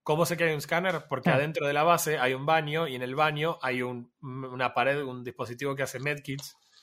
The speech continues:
Speaker 1: que no podés abrirlo, como en Subnautica, pero lo tenés que escanear para aprender a hacerlo. Entonces yo sabía que había un escáner. Dije, bueno, eventualmente descubriré cómo hacer un escáner cuando descubra los materiales o algo. Bueno,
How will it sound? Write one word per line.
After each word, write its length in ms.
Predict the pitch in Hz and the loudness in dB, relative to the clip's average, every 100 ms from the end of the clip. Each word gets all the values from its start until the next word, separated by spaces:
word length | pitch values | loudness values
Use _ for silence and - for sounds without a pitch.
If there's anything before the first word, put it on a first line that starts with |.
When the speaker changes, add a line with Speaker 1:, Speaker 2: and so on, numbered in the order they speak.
| _ _ _ | _ _ _
Speaker 1:
que 100 | - | -2
no 120 | 123 135 | 2 4
podés 240 | 135 131 | 6 4
abrirlo, 480 | 131 135 151 135 135 | 2 4 4 2 0
como 160 | 117 110 | -2 -8
en 60 | |
Subnautica, 580 | - 117 113 113 147 220 _ _ _ _ | -8 -4 -4 -4 -6 -6 _ _ _ _
pero 260 | 143 135 135 | 2 6 6
lo 100 | 131 | 4
tenés 180 | 139 151 | 0 0
que 80 | 165 | -2
escanear 440 | - 147 160 165 | 0 2 4 4
para 140 | 151 | 4
aprender 280 | 135 127 143 | 2 0 0
a 40 | 139 | 0
hacerlo. 380 | 131 117 104 _ _ _ - | -2 -8 -12 _ _ _ -4
Entonces 220 | 170 165 | 0 0
yo 60 | 180 | 2
sabía 220 | 185 180 | 4 4
que 60 | |
había 100 | 160 | 2
un 60 | 160 | 0
escáner. 440 | 143 123 117 101 - - | 0 0 0 -4 -10 -10
Dije, 160 | 143 | -2
bueno, 200 | 156 170 | 2 4
eventualmente 640 | 131 131 135 170 180 185 208 | 4 0 0 0 0 -2 0
descubriré 800 | 151 - - 120 123 127 156 165 | -2 -2 -4 -2 0 2 2 2
cómo 200 | 135 131 | 0 0
hacer 160 | - 143 | 0 -4
un 80 | |
escáner 420 | 120 - 151 120 - | -2 2 2 2 -4
cuando 220 | 110 110 | -6 -8
descubra 280 | - 151 151 | -4 -2 0
los 120 | 127 | 0
materiales 560 | 117 120 127 127 107 117 | -2 -2 0 0 0 -4
o 60 | |
algo. 240 | 113 98 _ _ _ _ _ - | -4 -6 _ _ _ _ _ -2
Bueno, 280 | 139 110 | 0 0